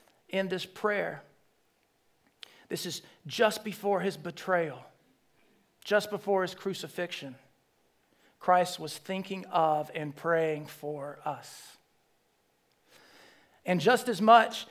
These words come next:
as he knew his disciples, Jesus was praying for, for Lynn, for Ben, and for Adam, for Sarah.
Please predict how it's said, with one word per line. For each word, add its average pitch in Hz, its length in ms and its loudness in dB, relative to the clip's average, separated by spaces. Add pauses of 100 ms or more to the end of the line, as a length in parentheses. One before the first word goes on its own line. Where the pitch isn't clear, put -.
(140)
as 208 220 6
he 226 200 2
knew 220 560 2 (380)
his 208 260 -2
disciples, 208 720 0
Jesus 202 380 -6
was 196 140 -8
praying 202 500 4
for, 156 380 -4 (600)
for - 220 -2
Lynn, 160 560 0 (140)
for - 160 -16
Ben, 170 480 2
and 147 100 -6
for - 160 -8
Adam, 180 460 6
for 143 120 -14
Sarah. 180 540 2